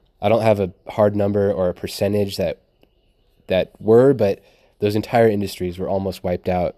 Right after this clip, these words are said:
For, there's a huge vacuum, so all these new restaurants and bars and entertainment facilities had to come in and fill the void in the wake of the Spanish flu.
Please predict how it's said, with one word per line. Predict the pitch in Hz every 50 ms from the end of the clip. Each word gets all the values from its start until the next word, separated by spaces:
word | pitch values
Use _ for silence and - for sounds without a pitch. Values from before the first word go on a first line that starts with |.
| _ -
For, | - - - - 87 87 85 - _ _ _ _ _ _ _ _ _ _ _ - - - _
there's | - 113 110 104 98
a |
huge | - - - 127 110 98
vacuum, | 92 101 95 90 92 - - 90 87 87 87
so | - - - 92 92 92 90 90 - _ _ _ _ _ _
all | 110 117 117
these | 117 113 104 98 95
new | 104 104 101 98 98 98 98 92 - _
restaurants | - 101 98 92 - - 95 92 90 90 87 -
and | - 92 92 87 87 90 - _ _ _ _ _ _ _ _ _ _ _ _ _ _ _ _
bars | - 101 98 95 95 95 92 95 87 -
and | - 90 85 85 82 - - _ _ _ _ _ _ _ _ _ _ _ _ _ -
entertainment | 117 117 117 107 - 117 110 101 104 104 92
facilities | - - 95 - - 98 95 92 92 92 92 90
had | - - 95 92 92
to | - 92 90 87 87 90 - _ _ _
come | _ - 104 95 98
in | 95 95
and | 90 85
fill | - - 98 95
the | 90 90
void | 87 98 95 92 92 92 92 90 - - _ _ _ _ _ _
in | 98 101 95
the | 90
wake | 87 90 98 92 90 90 -
of | - 90
the | 90 85
Spanish | - - 87 87 85 80 -
flu. | - - 87 78 82 67 -